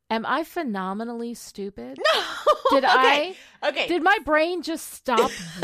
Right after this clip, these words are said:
Speaker 1: working?"
Speaker 2: For the record, you are neither stupid nor an asshole. <laughs> So.
Speaker 1: Oh,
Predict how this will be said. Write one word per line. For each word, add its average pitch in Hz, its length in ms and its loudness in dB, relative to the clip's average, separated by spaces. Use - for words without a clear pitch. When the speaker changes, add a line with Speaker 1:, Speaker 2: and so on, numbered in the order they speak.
Speaker 1:
working?" 330 500 0
Speaker 2:
For 392 240 0
the 349 120 -2
record, 277 480 0
you 254 180 -6
are 294 120 0
neither 233 340 -4
stupid 220 480 -8
nor 196 200 -6
an 190 80 -6
asshole. 160 640 -8
<laughs> - 100 -18
So. 262 160 4
Speaker 1:
Oh, 427 680 4